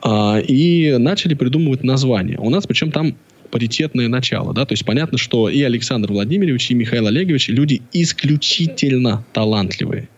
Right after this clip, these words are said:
И это просто, ну, то есть это просто не может быть на этот счет двух мнений, да. Ну, если нужны факты, я могу как бы подтвердить, но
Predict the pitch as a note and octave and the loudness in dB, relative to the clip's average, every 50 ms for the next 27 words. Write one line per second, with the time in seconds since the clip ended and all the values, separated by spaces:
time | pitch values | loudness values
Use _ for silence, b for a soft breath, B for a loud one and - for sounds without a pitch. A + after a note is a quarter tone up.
0 | _ - B2+ A#2+ - B2+ - C3+ C#3 C3+ - B2 G#2 - C3+ C#3 C3+ C#3 C3 - | _ -4 -4 -2 -2 -2 -2 0 -2 0 0 -2 0 0 0 0 0 0 -2 -2
1 | - - B B B B B B B B _ _ _ - - - - D3 C3+ - | -4 -10 B B B B B B B B _ _ _ -20 -14 -8 -6 -4 -2 -2
2 | D3 - C#3 C3+ - - C#3 C#3+ D3+ D#3 C#3+ C3+ C3 C3+ C3 - B2+ B2 B2 A#2+ | 0 -2 -2 -2 0 0 2 2 4 2 2 0 -2 -2 -2 -2 -2 -2 -2 -2
3 | - - B2 A2 G#2+ A2+ A2+ A#2+ A#2+ A2+ - A#2+ B2 A#2+ G#2 F2+ - - C2+ G2+ | -2 -2 -2 -2 -2 -2 0 -2 -2 -2 0 2 2 2 2 0 -2 -4 -4 -2
4 | B2+ B2+ A2 A#2+ B2+ F2+ D#2+ F#2 F2 B2 - - - D3+ C3+ B2 C3+ C3 A#2+ - | 0 0 2 2 0 0 0 -2 -2 -2 -2 -2 0 0 0 2 2 0 0 0
5 | C#3+ B2 - - A#2+ A#2 A#2+ B2+ B2+ B2+ A#2+ G#2+ G#2+ - G2 - G2+ F#2+ - A2 | -2 -2 -2 -4 -2 0 0 0 0 0 -2 -2 -2 -4 -4 -4 -4 -4 -4 -4
6 | - - B2 C3 D#3+ G#3+ A#3+ A#3 D#3+ C#3+ D3 C3+ B2+ | -2 -2 -2 0 2 0 0 2 2 2 2 2 0